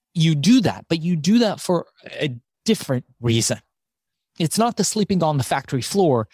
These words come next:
that's making him the millions. It's the waking up and that one little tweak that, "Hey, we're gonna make the spaceship just a little bit more aerodynamic. And now it's gonna have more range. We're gonna,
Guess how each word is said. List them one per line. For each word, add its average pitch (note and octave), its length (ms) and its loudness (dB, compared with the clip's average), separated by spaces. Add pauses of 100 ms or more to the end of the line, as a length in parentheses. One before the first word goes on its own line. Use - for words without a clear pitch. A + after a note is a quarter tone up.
(120)
that's C3+ 220 -2
making C#3+ 300 0
him A#2 220 0
the G2+ 80 2
millions. A2 580 2 (340)
It's - 240 -4
the D3 200 -4 (340)
waking E3+ 540 0
up F#3 320 2 (420)
and D#3 220 2
that C#3+ 200 -2 (280)
one G#3 360 4
little F3+ 380 4
tweak C#3 440 -4
that, A#2 140 -2
"Hey, C3 200 -2 (220)
we're F3+ 120 0
gonna G#3+ 280 0 (220)
make F3 240 0
the E3 80 0
spaceship - 680 -2 (200)
just G3 360 -2 (160)
a E3+ 60 0
little F#3 640 2
bit E3+ 180 -2
more C3+ 300 0
aerodynamic. G#2+ 720 -2 (380)
And D3 140 0
now E3+ 200 0
it's D#3 120 -4
gonna D#3 160 0
have C3+ 180 -2
more B2+ 220 2
range. G#2+ 420 0
We're D#3+ 180 0
gonna, F#3 260 -2